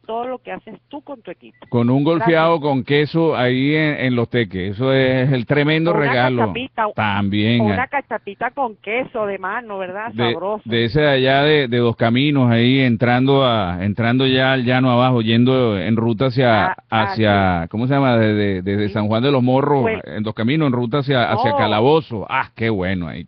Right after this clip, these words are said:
Speaker 1: No, hay una venta, hay una venta de cachapas muy sabrosas saliendo de Villa de Cura pa' San Juan.
Speaker 2: Sí,
Speaker 1: También.
Speaker 2: cómo no,
Speaker 1: <laughs>
Speaker 2: también buenísimo, buenísimo. Yo haciéndole aquí la publicidad también en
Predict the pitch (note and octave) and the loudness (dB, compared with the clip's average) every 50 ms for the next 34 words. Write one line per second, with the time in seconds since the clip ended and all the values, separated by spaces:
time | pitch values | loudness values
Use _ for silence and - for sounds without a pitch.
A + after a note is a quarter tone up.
0 | _ - G#3 A#3+ B3 A#3 A3 A3 A3+ A#3+ A#3+ B3+ B3+ B3+ B3+ B3 - C4 - - | _ -6 -4 -4 -4 -4 -6 -8 -6 -4 -4 -4 -4 -6 -10 -10 -10 -10 -10 -10
1 | G#3 G3+ G3+ G#3 A3 A3 A#3 A#3 A#3 A3 - B3 B3 A#3+ - G3+ G3 - G#3 G3 | -10 -12 -10 -10 -8 -8 -8 -10 -10 -10 -8 -6 -6 -6 -8 -12 -12 -10 -12 -12
2 | - - A3 A3+ A#3 A#3 A#3 - - A#3 A3+ G#3+ G3 G3+ G3 - A#3+ A3 - A3+ | -12 -12 -14 -14 -14 -16 -14 -12 -10 -10 -8 -8 -10 -10 -12 -12 -14 -14 -12 -12
3 | G#3+ G#3 G3 F#3+ F#3+ G3 A3 A3+ A3+ A3 G#3 G3 F#3 F3 - - G3 A#3 A#3+ A3+ | -12 -12 -14 -16 -14 -12 -10 -10 -10 -8 -8 -8 -10 -10 -12 -12 -12 -10 -8 -8
4 | A3 - G3 - - D#3+ D#3 D#3+ F3+ G3 G3+ F3+ E3+ _ - - B2+ C3 C#3 D3+ | -10 -10 -12 -14 -16 -18 -16 -14 -14 -14 -14 -16 -20 _ -4 0 2 2 2 2
5 | D3 - B2+ A#2 A#2 B2+ B2+ A#2+ G#2 A2 A#2+ A2+ G2+ G2+ F#2 F2 E2 F2+ G2+ A2 | 0 0 0 2 2 2 2 2 2 2 2 2 2 0 0 -2 0 0 0 2
6 | A2 G#2 F#2+ G2 F#2 F#2+ G#2 B2+ D3+ D#3 C#3 - - - - A2+ A2+ G#2+ G#2 F#2+ | 0 0 0 -2 -2 0 0 0 0 0 -2 -4 -10 -10 -6 -4 -2 -2 -2 -2
7 | F2 E2+ F2 F#2 G2+ A2 A#2+ B2 A2+ - A2+ G#2 G#2 G#2+ B2 B2+ - D#3+ D#3 E3 | -4 -4 -4 -4 -2 0 0 -2 -2 -2 -2 -2 0 2 2 2 2 0 0 0
8 | F3 F3+ F3 E3 C#3+ C3 D3 D#3 E3 D3 E3+ F3 E3 D#3 B2 - D3 C#3+ C#3+ D#3 | 0 0 0 0 -2 -2 -2 -2 0 0 2 2 2 0 0 0 0 0 0 0
9 | E3 F3 F3 F3+ F#3+ - - D#3 D3+ D#3 D3+ D3 | 0 0 0 -2 -2 -2 -2 0 0 0 0 0